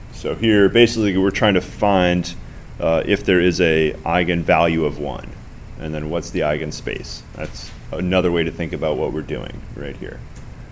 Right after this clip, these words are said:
Uh, whereas I, when you bring in eigenvalues, they don't have to be one anymore. Sometimes they're zero, negatives, positives, all that good stuff. And I think your homework, you had a couple complex ones. I was checking them out.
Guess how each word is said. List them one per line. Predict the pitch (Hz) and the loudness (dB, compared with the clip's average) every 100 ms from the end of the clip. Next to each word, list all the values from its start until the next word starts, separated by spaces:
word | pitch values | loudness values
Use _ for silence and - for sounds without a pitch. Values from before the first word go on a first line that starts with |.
| - - - - | -16 -14 -14 -12
Uh, | 65 64 | -10 -6
whereas | 73 76 71 - - | -4 -2 -4 -6 2
I, | 127 113 | 4 4
when | 90 101 | 4 2
you | |
bring | 98 95 | 4 4
in | |
eigenvalues, | 87 156 117 95 92 | 6 8 8 8 8
they | 90 | 4
don't | 95 | 0
have | 85 92 85 | 2 2 2
to | 78 | -4
be | 80 | -4
one | 78 80 67 | -4 -4 -4
anymore. | 57 50 - - - - | -8 -10 -12 -14 -14 -10
Sometimes | 87 82 82 78 | -8 -4 -4 -2
they're | 80 | -4
zero, | 78 85 82 82 80 - - - - 85 | -2 0 0 0 -4 -8 -14 -14 -14 -10
negatives, | 78 76 80 76 73 | -8 -4 -4 -6 -6
positives, | 78 71 67 69 - | -4 -4 -4 -8 -8
all | 50 | -6
that | 50 50 - | -6 -6 -6
good | - 78 | -4 -4
stuff. | - 50 - - - - - - - - | -4 -4 -6 -14 -16 -16 -14 -14 -14 -8
And | 80 | -4
I | |
think | 82 151 131 | 0 2 2
your | 90 | 2
homework, | 131 110 92 | 4 4 4
you | 98 | 4
had | 92 | 4
a | 87 | 4
couple | 104 87 | 0 0
complex | - 90 95 98 - | 0 0 2 2 2
ones. | 80 71 71 - - 78 | -4 -4 -6 -12 -10 -8
I | |
was | 76 - | -8 -6
checking | 82 78 | -6 -6
them | 76 76 | -6 -4
out. | 73 | -6